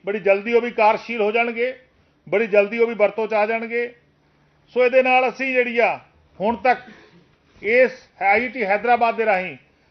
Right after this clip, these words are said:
ਲਗਭਗ ਅਠਾਰਾਂ ਸੌ ਸਤੱਤਰ ਕਰੋੜ ਰੁਪਇਆ, ਅਠਾਰਾਂ ਸੌ ਸਤੱਤਰ ਕਰੋੜ ਰੁਪਇਆ ਜਿਹੜਾ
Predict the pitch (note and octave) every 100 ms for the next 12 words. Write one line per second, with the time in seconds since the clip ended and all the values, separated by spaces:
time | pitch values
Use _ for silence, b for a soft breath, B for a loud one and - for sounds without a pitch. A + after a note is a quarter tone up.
0 | _ D3+ G#3 A3+ A#3+ A#3 G3 F#3 D#3 G3
1 | A#3 A#3+ - A3+ - A#3 - A#3+ A3 G3+
2 | F3+ D#3+ C3+ - _ _ _ _ _ _
3 | _ _ _ _ _ _ _ _ _ -
4 | F3 F3+ G3+ A#3+ A3 G#3+ - A3+ B3 A3+
5 | A3+ G#3+ G#3 G#3 G3+ G3+ G3+ G3